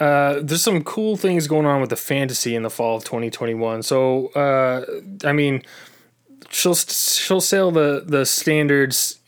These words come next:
seven-night Eastern and Western Caribbean cruises out of Port Canaveral. Um, not a whole lot changes there. You know, calls on, you know, places like Tortola and Saint Thomas and, uh, Grand Cayman, Jamaica, Cozumel, things like that.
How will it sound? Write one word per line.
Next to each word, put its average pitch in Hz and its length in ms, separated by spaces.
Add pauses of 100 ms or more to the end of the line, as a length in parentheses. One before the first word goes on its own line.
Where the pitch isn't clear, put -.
seven-night 139 840
Eastern 135 420
and 120 140
Western 123 400
Caribbean 120 380
cruises 117 340
out 113 140
of 110 60
Port 117 200
Canaveral. 107 480 (340)
Um, 117 280
not 135 160
a - 40
whole 127 200
lot 117 180
changes 113 440
there. 107 360 (460)
You 139 80
know, 113 220
calls 127 420
on, 117 440
you 139 140
know, 113 100
places 117 300
like 113 160
Tortola 113 800
and 110 200
Saint 117 220
Thomas 113 640
and, 110 320 (420)
uh, 107 460
Grand 127 300
Cayman, 113 580
Jamaica, 110 760
Cozumel, 107 560
things 113 220
like 110 140
that. 110 280